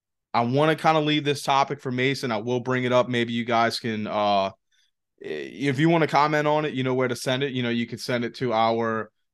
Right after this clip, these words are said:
um, email over at Habs Nightly.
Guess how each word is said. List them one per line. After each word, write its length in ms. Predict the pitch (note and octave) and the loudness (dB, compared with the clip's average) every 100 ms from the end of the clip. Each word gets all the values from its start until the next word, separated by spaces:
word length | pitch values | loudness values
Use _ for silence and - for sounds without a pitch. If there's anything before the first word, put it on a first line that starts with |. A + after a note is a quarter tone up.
| _ _ | _ _
um, 640 | A#2 A2 G#2+ G#2 G2+ G2+ - _ _ | -4 -2 -2 -4 -6 -12 -18 _ _
email 400 | C#3 C#3+ C3+ C3+ | 0 2 2 2
over 400 | D3 B2+ A#2+ A#2+ | 0 -2 0 0
at 240 | A#2+ A#2 G#2+ | 2 2 0
Habs 360 | B2+ B2 A#2+ | -2 -2 -2
Nightly. 600 | B2+ B2 A#2 B2+ B2 B2 | -4 -2 -2 -2 -2 -4